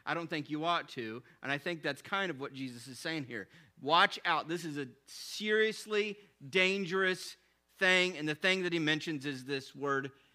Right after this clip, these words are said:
covetousness. All kinds or all sorts of covetousness, right?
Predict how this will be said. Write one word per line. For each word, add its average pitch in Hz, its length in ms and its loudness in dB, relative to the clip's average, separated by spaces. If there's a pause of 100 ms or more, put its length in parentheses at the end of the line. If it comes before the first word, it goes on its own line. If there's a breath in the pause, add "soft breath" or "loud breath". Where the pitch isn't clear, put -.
(160 soft breath)
covetousness. 135 840 -4
All 160 540 4 (240 soft breath)
kinds 160 440 4
or 143 140 -6
all 151 320 2
sorts 151 500 -6
of 120 140 -10
covetousness, 104 920 -10 (480)
right? 139 260 0